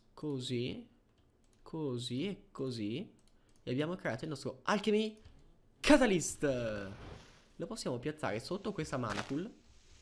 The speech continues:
Boom. E Oct, perfect.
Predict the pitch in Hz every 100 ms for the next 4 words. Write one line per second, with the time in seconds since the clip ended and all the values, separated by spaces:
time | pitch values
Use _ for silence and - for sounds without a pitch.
0 | - - - - - - - 131 131 117
1 | 127 190 - - _ _ _ _ _ _
2 | _ _ _ _ - - - 143 120 113
3 | 110 - - - - - - - - -
4 | - - - - - - - - - -
5 | - - - - - - - - - -
6 | - - - - - - - - - -
7 | - - - - - - - - - -
8 | - - 139 - - - 185 214 - 110
9 | 107 - 185 - 233